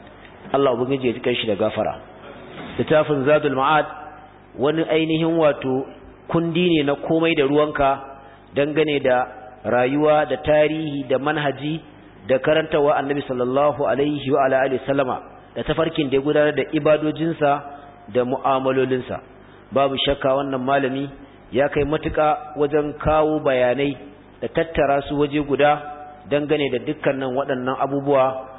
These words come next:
da ke da alaƙa da rayuwa da tafarkin Annabi sallallahu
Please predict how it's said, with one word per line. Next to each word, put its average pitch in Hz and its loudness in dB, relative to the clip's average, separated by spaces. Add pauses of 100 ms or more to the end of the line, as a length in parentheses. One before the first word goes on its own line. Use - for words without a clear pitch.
(200)
da 120 -2
ke 123 0
da 117 2
alaƙa 131 2
da 117 0 (480)
rayuwa 127 2
da 131 0
tafarkin 139 -4
Annabi 127 -4 (360)
sallallahu 131 0